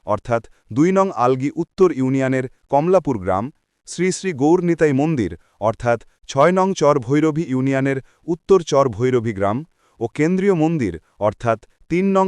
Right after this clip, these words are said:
আলগি দক্ষিণ ইউনিয়নের কালীখোলা বাজার পরিদর্শন করেন। এ সময় তিনি পূজারী, মণ্ডপ কমিটির সভাপতি সম্পাদক এবং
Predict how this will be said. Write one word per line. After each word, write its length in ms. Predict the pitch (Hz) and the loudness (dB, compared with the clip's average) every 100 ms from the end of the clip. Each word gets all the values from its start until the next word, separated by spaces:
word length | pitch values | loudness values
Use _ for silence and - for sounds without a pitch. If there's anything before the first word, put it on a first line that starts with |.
| 185 | 0
আলগি 300 | 123 135 139 | 0 0 0
দক্ষিণ 420 | 113 151 - 175 | -2 -4 -4 -4
ইউনিয়নের 500 | 143 123 127 123 123 117 _ _ | 0 0 0 0 -2 -4 _ _
কালীখোলা 520 | 131 143 190 - 143 110 | 0 0 0 0 2 2
বাজার 300 | 104 107 107 | 2 0 -2
পরিদর্শন 520 | 113 110 104 92 101 | -2 -2 -2 -2 -8
করেন। 280 | 87 82 73 71 _ _ _ _ - | -6 -6 -8 -12 _ _ _ _ -4
এ 80 | 165 | -4
সময় 280 | 202 202 160 | 0 0 0
তিনি 200 | 135 123 | -2 -4
পূজারী, 420 | 120 117 135 143 196 _ - | -4 2 2 2 -4 _ -6
মণ্ডপ 340 | 113 139 160 - | -2 2 0 0
কমিটির 360 | 131 139 147 | -2 -2 -4
সভাপতি 500 | 127 113 117 123 135 131 | -8 -6 -4 -4 -6 -6
সম্পাদক 480 | 107 104 110 139 - - _ | -6 -2 0 0 0 -10 _
এবং 220 | - 110 | -4 -2